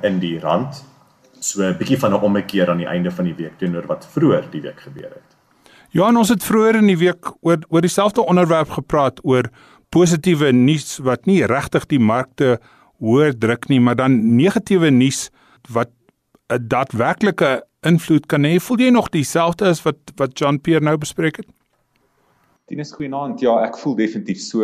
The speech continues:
Speaker 3: en ek dink presies wat hy gesê het, jy weet, dit gaan oor die, die feit dat die markte vooruitkyk en, en as daar, as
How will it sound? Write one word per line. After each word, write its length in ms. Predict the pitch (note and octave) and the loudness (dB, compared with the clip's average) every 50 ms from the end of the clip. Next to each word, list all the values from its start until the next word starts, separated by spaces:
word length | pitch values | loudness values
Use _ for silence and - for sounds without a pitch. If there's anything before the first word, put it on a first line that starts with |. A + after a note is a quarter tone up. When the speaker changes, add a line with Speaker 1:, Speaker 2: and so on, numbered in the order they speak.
| G#2+ G#2+ | 0 0
Speaker 3:
en 120 | G#2 G2+ | 0 0
ek 140 | G#2 G2 - | -2 -4 -4
dink 180 | A2+ A2 A2 - | -4 -4 -4 -4
presies 280 | - A2 - C3 A2 | -6 -8 -6 -8 -10
wat 120 | G#2+ F#2 G2 | -6 -2 -2
hy 160 | F#2+ F2 - | -2 -2 -4
gesê 320 | - - - G2+ F#2 F2+ | -8 -10 -4 -2 -2 -2
het, 80 | F#2 F2 | -2 -4
jy 80 | G2 F2 | -6 -4
weet, 360 | F2+ F2+ F2+ F2+ - - - | -4 -4 -4 -6 -8 -14 -16
dit 160 | G2 F#2 - | -16 -16 -10
gaan 180 | - C#3+ C#3 C3 | -10 -8 -6 -4
oor 100 | A2+ G2+ | -4 -2
die, 180 | F#2+ F#2+ F2+ - - - _ | -2 -4 -4 -6 -12 -18 _
die 100 | - F2+ | -14 -14
feit 200 | - - G#2 G2 | -8 -4 -2 0
dat 100 | F#2+ F2+ | 0 0
die 80 | F2 E2 | -2 -2
markte 360 | D#2+ D#2 D#2+ D#2 - - E2 | -4 -4 -4 -4 -6 -10 -14
vooruitkyk 800 | - - F2 F2 - - F2 E2+ E2 - - F2+ E2 E2 D#2+ - | -10 -6 -6 -6 -4 -4 -6 -8 -8 -8 -6 -4 -4 -4 -4 -8
en, 300 | - - F2 F2 F2 E2+ | -10 -10 -10 -10 -10 -10
en 160 | F2 F2 F2+ - | -10 -10 -8 -8
as 260 | A2 G2+ - - - | -8 -10 -10 -10 -6
daar, 360 | - G2+ G2 G2 G2 G2 F#2+ - - - _ _ _ _ - | -2 0 0 2 0 -2 -4 -8 -14 -20 _ _ _ _ -10
as 260 | G#2 - - - | -10 -10 -10 -16